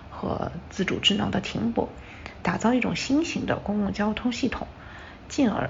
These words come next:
提高我们居民对公共交通的，呃，使用，加强公共交通的，呃，出行，呃，服务效率，提高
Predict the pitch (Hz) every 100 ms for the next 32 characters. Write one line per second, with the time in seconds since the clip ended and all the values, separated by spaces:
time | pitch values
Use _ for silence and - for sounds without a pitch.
0 | - - - 170 - 240 247 - - -
1 | 240 220 190 262 - - - - - -
2 | 196 - 233 220 196 - 208 214 247 247
3 | 220 - - - - - - - - -
4 | - - 240 240 - - - - - 214
5 | 240 254 - - - - - - - 175
6 | 190 190 175 185 - 185 76 - - -
7 | - - - - - - - - - -
8 | 73 - - - - - - 190 - 190
9 | 190 277 240 - - - - - - -
10 | - 262